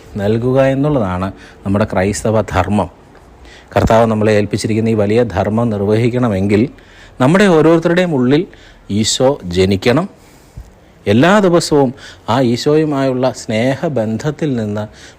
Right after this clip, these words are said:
മറ്റുള്ളവർക്ക് ഈശോയെ നൽകുന്ന നല്ല മക്കളാകുവാൻ നമുക്ക് സാധിക്കണം. ഒരിക്കൽ മദർ തെരേസയോട്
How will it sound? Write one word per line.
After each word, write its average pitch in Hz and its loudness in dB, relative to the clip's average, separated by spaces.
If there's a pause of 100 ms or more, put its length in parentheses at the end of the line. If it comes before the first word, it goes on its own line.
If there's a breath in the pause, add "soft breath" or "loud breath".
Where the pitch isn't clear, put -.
മറ്റുള്ളവർക്ക് 117 0 (300 loud breath)
ഈശോയെ 117 0
നൽകുന്ന 120 -2 (160)
നല്ല 117 2
മക്കളാകുവാൻ 107 -2
നമുക്ക് 90 -6
സാധിക്കണം. 90 -4 (720 loud breath)
ഒരിക്കൽ 110 4
മദർ 113 0
തെരേസയോട് 107 0